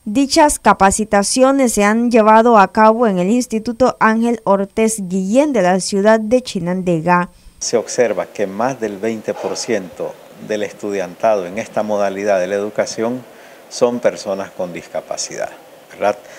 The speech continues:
Speaker 2: ¿A qué se debe? Hay varios factores. Uno, sobreprotección de la familia,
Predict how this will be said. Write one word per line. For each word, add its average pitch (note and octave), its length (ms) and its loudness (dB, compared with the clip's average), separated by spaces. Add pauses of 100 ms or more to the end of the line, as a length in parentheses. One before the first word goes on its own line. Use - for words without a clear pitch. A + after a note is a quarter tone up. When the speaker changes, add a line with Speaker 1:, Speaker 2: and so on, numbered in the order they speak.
(420)
Speaker 2:
¿A A#2 120 -4
qué G#2+ 160 -6
se A#2+ 180 0
debe? C3 380 0 (320)
Hay G#2 160 -4
varios G#2+ 480 -2
factores. G2 580 -4 (460)
Uno, D#3 340 0
sobreprotección G#2+ 880 -4
de G2+ 80 0
la F#2+ 140 -2
familia, F#2+ 580 -8